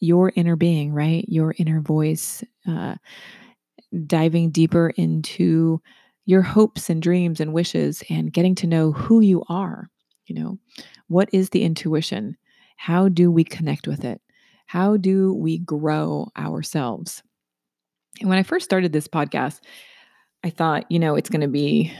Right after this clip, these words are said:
every week, it's gonna be super easy. And, and it has been for the most part. It's been really delightful connecting with, uh, listeners and really, uh, fantastic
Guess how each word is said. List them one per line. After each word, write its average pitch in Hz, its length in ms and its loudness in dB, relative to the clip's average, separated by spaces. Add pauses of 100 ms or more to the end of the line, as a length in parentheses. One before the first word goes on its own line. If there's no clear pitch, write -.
(760)
every 165 240 -4
week, 226 320 2
it's - 100 -6
gonna 151 140 -8
be 160 100 -6
super - 420 -4
easy. 175 540 4
And, - 260 -4 (520)
and 175 100 4
it 170 100 2
has 240 360 6
been - 240 2
for - 160 2
the - 80 4
most 160 240 2
part. - 360 -4 (140)
It's - 100 -16
been 165 280 0
really 175 200 8
delightful 160 720 2
connecting 160 720 -2
with, 160 400 2
uh, - 320 -4 (760)
listeners 165 720 -4
and 147 180 -8 (440)
really, 170 560 2 (100)
uh, - 80 -10 (240)
fantastic 170 880 -4